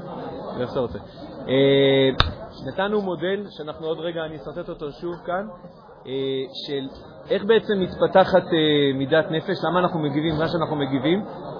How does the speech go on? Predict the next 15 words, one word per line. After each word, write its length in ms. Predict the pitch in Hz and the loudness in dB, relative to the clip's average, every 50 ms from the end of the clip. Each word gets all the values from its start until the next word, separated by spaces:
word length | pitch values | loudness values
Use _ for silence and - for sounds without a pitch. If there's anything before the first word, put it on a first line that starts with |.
| - 113 | -2 2
וראינו, 600 | 147 143 151 160 196 240 233 214 208 208 220 226 220 - - - - - - - - - - - - - - - - - - 104 110 | 4 6 8 8 8 8 10 10 10 10 10 8 6 0 -8 -12 -12 -12 -12 -14 -14 -14 -14 -14 -14 -14 -12 -12 -12 -12 -8 0 4
וראינו, 800 | 139 143 143 139 156 156 170 208 240 254 240 214 208 214 220 214 - - - - - - - - - - - - - 120 | 4 6 8 8 8 10 10 8 8 8 8 8 8 8 6 4 2 -4 -10 -12 -10 -10 -12 -12 -4 0 0 0 0 0
וראינו 380 | 147 147 151 151 170 196 220 226 214 | 0 2 2 4 4 4 4 2 0
שאיך 380 | - - 170 170 202 202 - | 0 0 0 0 0 0 -2
מודעות 500 | 226 214 175 156 175 185 196 208 202 185 | -2 0 4 6 6 8 8 6 4 2
למודל 480 | 170 156 151 147 147 139 165 180 180 170 | 0 0 2 0 0 0 2 2 4 2
הזה, 240 | 165 135 117 123 117 101 - - - - - - - - - - - - 107 117 | 2 0 -2 -6 -10 -10 -12 -16 -16 -14 -14 -14 -14 -16 -16 -16 -14 -12 -6 -4
והבנה 360 | 139 135 131 151 160 180 185 | -2 -2 0 0 2 2 2
בעצם 280 | 180 180 180 180 170 170 | 2 0 0 -2 -4 -4
איך 120 | 180 151 | -4 -4
זה 120 | 143 160 | -4 -4
עובד, 280 | 165 151 151 214 214 202 | -2 -2 0 0 0 -2
היא 140 | 165 165 156 | -2 -4 -6
מאפשרת 560 | 151 151 147 139 - - 208 202 220 208 - 185 | -6 -6 -6 -6 -4 -4 -2 -2 -2 -2 -2 0
לנו 380 | 180 175 170 165 165 165 165 | 0 0 0 0 0 -2 -2